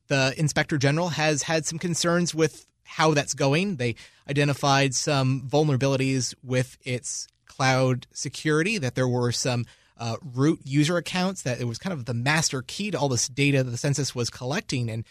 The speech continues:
um, they were not secured in a way that was, that was proper. And so had that fallen into the wrong hands, people could have had an, uh, look into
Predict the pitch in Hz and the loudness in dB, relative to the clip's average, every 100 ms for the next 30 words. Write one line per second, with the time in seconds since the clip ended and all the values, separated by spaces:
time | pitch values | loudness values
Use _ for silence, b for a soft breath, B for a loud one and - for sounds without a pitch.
0 | b b - 123 120 117 113 - 147 135 | b b -4 0 2 0 0 2 4 6
1 | 127 135 127 - _ _ - 143 - 196 | 6 4 2 -4 _ _ -10 -10 0 4
2 | 202 151 139 131 127 120 113 - - 117 | 4 4 4 4 4 0 -2 -8 -8 -6
3 | 113 - 160 214 135 117 120 120 107 - | -6 -2 0 2 2 -2 -2 -2 -4 -6
4 | - - 165 143 135 - 147 139 135 127 | -10 2 4 4 0 2 4 4 0 0
5 | 139 120 117 120 107 123 180 165 143 - | -2 0 2 2 2 0 2 2 0 -4
6 | b b b - 202 156 139 - 135 123 | b b b -2 0 0 0 2 2 4
7 | 120 123 - _ _ _ _ - 147 - | 0 -6 -14 _ _ _ _ -8 -8 -8
8 | - - 127 135 147 - 156 147 - 139 | -8 0 2 4 4 4 2 2 2 4
9 | 131 123 123 | 4 2 0